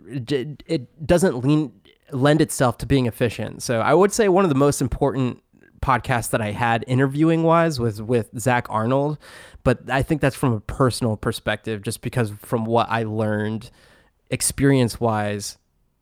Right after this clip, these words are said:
uh, interviewing him. I don't know if other people, like, listening to him would get the same from that podcast, but I would highly suggest,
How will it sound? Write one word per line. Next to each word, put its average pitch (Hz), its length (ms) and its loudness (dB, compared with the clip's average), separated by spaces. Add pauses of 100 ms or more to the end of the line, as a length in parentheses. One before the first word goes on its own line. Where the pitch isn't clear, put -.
(220)
uh, 110 280 0
interviewing 104 580 -4
him. 101 420 -4
I 117 120 -2
don't 135 180 0
know 135 260 4
if 110 200 -2
other 120 220 0
people, - 320 -6
like, 107 200 -2
listening 123 600 0
to 123 360 -2
him 117 500 0
would 117 160 -4
get 131 160 -4
the 110 60 -10
same 117 480 -4
from 113 540 -2
that 107 220 -2
podcast, 135 680 -2 (460)
but 120 140 2
I 120 120 2
would 131 380 4
highly 123 340 0
suggest, 110 680 -4